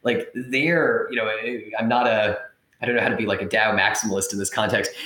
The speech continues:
but, like, you know, the dao maximalist might say that this is, like, not fully decentralized, but, like, in my mind, like,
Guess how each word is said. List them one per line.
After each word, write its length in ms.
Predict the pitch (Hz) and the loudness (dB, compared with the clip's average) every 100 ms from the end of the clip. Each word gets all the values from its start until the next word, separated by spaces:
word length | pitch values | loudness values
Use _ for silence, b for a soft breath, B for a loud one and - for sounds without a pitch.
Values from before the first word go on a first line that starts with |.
| B | B
but, 120 | 143 | 2
like, 280 | 131 131 - - | 4 2 0 2
you 80 | |
know, 180 | 131 160 | 2 2
the 80 | 143 | 2
dao 240 | 156 190 170 | 4 4 4
maximalist 460 | 190 - 151 - | 4 2 0 2
might 180 | 135 131 | 2 2
say 200 | 139 131 | 2 2
that 120 | 123 | 2
this 160 | 131 135 | 0 -2
is, 120 | 110 | 0
like, 200 | 120 110 | 0 2
not 260 | 117 127 - | 2 2 0
fully 200 | 113 101 | 0 0
decentralized, 800 | 101 180 196 135 82 82 95 | 0 2 2 0 0 0 -2
but, 100 | - | -2
like, 120 | 120 131 | -2 -2
in 100 | 123 | 0
my 200 | 139 214 | 0 0
mind, 460 | 170 139 120 113 | 2 2 0 0
like, 380 | - 117 - - | 0 0 -2 -8